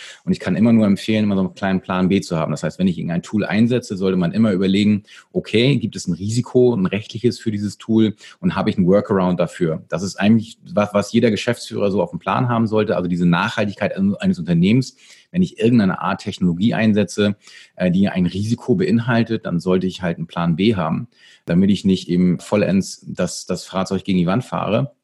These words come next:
sondern dass ich halt eine Möglichkeit habe, vielleicht nochmal,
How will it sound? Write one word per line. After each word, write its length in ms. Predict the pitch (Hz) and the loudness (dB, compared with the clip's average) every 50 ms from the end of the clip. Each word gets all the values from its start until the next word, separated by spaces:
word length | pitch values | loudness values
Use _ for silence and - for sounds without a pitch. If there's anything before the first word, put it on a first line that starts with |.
| _ _ _ _ _ _ - - - 92 | _ _ _ _ _ _ -16 -8 -4 0
sondern 220 | 85 87 90 90 | 0 2 4 4
dass 120 | 87 87 82 | 2 2 0
ich 80 | 85 | 0
halt 100 | 90 82 | 0 2
eine 80 | 82 82 | 2 4
Möglichkeit 320 | 90 90 87 92 92 80 | 4 2 2 -2 -2 -2
habe, 260 | 87 87 87 82 87 | -2 -2 -2 -2 -2
vielleicht 240 | - - 87 85 - | -2 -2 -4 -2 -2
nochmal, 340 | 92 82 90 87 85 85 | -2 0 0 2 0 0